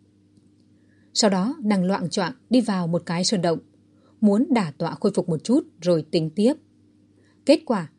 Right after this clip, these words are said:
ngay cả ngồi, nàng cũng không thể ngồi vững được. Chỉ có thể nằm trên mặt đất thở hổn hển. Đại trai và Lục Ngô thấy nàng như vậy, rất nóng lòng, nhưng bọn chúng không biết gì về y thuật,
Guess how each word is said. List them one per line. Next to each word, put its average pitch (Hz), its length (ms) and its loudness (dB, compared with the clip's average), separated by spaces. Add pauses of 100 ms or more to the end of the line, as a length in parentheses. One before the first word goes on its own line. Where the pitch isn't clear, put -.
(360)
ngay 196 180 0
cả 185 120 -6
ngồi, 160 300 -2 (140)
nàng 196 220 2
cũng 214 180 2
không 302 120 -2
thể 214 200 2
ngồi 160 240 -2
vững 180 220 0
được. 208 240 2 (800)
Chỉ 226 120 4
có 294 140 2
thể 214 220 2
nằm 175 180 -2
trên 196 180 0
mặt 160 140 -4
đất 240 160 -2 (200)
thở 165 300 0
hổn 156 300 4
hển. 156 240 -2 (1200)
Đại 214 200 0
trai 208 220 -2
và 185 100 -2
Lục 165 160 0
Ngô 185 220 0
thấy 185 200 -2
nàng 202 180 -2
như 175 120 -2
vậy, 165 220 0 (180)
rất - 220 0
nóng 180 240 0
lòng, 185 220 0 (380)
nhưng 247 140 6
bọn 190 160 4
chúng 175 160 -2
không 208 180 -2
biết 311 140 0
gì 180 220 0
về 170 120 -2
y 190 140 -2
thuật, 185 220 -4